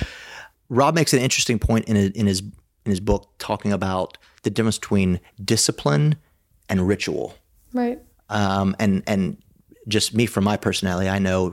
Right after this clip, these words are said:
Speaker 1: trying to implement something new and taking discipline, it's, it's sometimes a struggle, but the idea of ritual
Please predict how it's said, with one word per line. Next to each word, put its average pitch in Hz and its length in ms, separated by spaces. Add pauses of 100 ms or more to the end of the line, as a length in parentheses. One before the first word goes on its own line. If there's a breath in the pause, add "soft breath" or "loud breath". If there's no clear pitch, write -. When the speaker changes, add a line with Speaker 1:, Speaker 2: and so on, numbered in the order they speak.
Speaker 1:
trying 107 240
to - 80
implement 98 420
something 95 400
new 98 280
and 90 120
taking 95 280
discipline, 95 500
it's, - 240 (340 loud breath)
it's - 160
sometimes 110 460
a 101 60
struggle, 90 560 (140)
but 107 160
the 110 100
idea 101 340
of 92 100
ritual 92 800